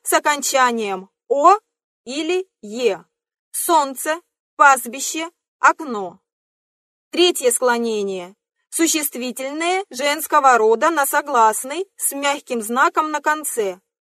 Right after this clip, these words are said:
Дочь, рожь, печь. Склонение существительного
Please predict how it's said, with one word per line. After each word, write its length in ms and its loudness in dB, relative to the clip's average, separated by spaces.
Дочь, 580 0
рожь, 560 0
печь. 440 -4
Склонение 880 0
существительного 1080 -2